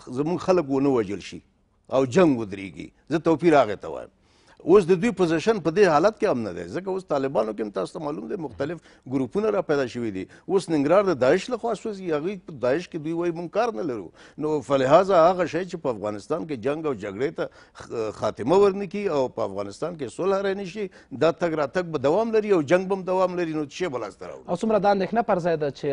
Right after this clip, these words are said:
Speaker 2: راحل شریف به د خپل دغه تعامل لپاره یو قیمت ږدي، او هغه قیمت ممکن هغه قیمت اوسي چې موږ پکې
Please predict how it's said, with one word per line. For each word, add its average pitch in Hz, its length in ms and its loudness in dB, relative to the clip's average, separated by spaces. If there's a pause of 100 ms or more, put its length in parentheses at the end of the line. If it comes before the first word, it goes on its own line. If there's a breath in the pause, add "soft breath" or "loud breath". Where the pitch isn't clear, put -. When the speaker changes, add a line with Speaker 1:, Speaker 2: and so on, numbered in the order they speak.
Speaker 2:
راحل 139 260 -6
شریف 165 320 -2
به 147 180 0
د 127 220 -8
خپل 170 260 -6
دغه 170 220 0
تعامل 165 240 -2
لپاره 160 240 -2
یو 127 160 -2
قیمت 147 340 -6
ږدي، 123 320 -10
او 131 100 -8
هغه 135 140 -12
قیمت 151 320 -6
ممکن 151 160 -8
هغه 147 180 -8
قیمت 151 200 -8
اوسي 156 180 -10
چې 139 80 -12
موږ 139 180 -10
پکې 120 120 -12